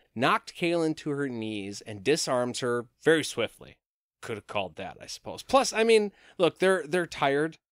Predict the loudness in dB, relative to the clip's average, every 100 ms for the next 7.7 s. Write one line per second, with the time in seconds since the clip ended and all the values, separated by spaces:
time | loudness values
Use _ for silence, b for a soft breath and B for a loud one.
0 | _ _ -4 2 4 4 4 2 -2 -4
1 | -2 0 -2 -4 -2 2 4 4 0 -6
2 | -14 _ _ _ _ -12 -2 0 0 0
3 | 0 0 -4 _ _ -6 -2 0 0 0
4 | 0 2 2 2 2 -2 -4 -4 -4 -4
5 | -4 -6 _ 0 0 0 0 6 8 6
6 | 2 0 2 4 6 4 4 -2 -6 -4
7 | 0 2 2 -2 -2 -10 -12